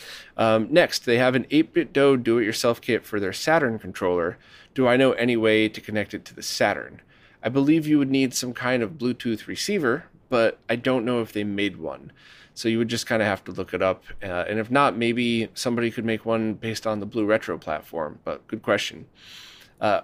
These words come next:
also, in regards to last week's question about the Saturn boot animations, Terra Onion's Discord said it can't be done because the animation is in the system bios.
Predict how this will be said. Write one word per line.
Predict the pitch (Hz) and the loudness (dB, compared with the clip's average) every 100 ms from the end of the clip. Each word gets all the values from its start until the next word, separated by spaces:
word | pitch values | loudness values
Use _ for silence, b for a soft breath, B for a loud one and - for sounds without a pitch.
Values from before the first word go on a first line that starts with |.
| - | 4
also, | 175 175 139 | 6 6 4
in | 127 | 4
regards | 131 147 151 | 4 4 4
to | - | 0
last | 123 123 151 - | 2 2 2 -2
week's | 135 - | -4 -2
question | - 110 - 101 101 | 2 2 0 -6 -6
about | 98 101 101 - | -2 2 2 -2
the | |
Saturn | - 110 104 113 110 - | -4 -2 -2 -2 -4 -6
boot | 113 127 - | -2 -2 -2
animations, | 101 95 92 87 - 85 85 - B B - | -6 -6 -4 -4 -6 -8 -10 -12 B B 0
Terra | 139 139 135 | 6 6 8
Onion's | 143 131 120 | 6 4 2
Discord | 123 - 120 117 107 | -2 0 2 2 2
said | - 101 | -2 -2
it | 98 | -2
can't | - - 113 - | -6 -4 -4 -4
be | 107 | -6
done | 95 98 80 82 92 | 0 2 0 -4 -10
because | 107 - 95 | -8 -6 -6
the | 101 85 | -6 -4
animation | 104 107 104 104 104 | -2 0 -2 -2 -6
is | 92 | -10
in | 98 | -10
the | 90 | -10
system | - - 98 - | -8 -8 -10 -12
bios. | 78 78 76 - - | -6 -6 -6 -8 -12